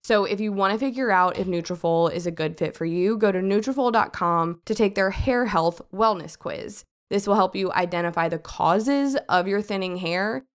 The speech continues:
and then Nutrafol will give you a personalized plan for better hair growth through their whole body health approach.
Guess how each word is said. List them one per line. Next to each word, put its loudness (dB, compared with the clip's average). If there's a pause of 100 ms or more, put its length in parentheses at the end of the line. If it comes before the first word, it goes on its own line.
(100)
and 2
then 2
Nutrafol 2
will 0
give -4
you -4
a -4
personalized -2
plan -4
for -6
better 0
hair -2
growth -2
through 0
their 0
whole 0
body 2
health -2
approach. -4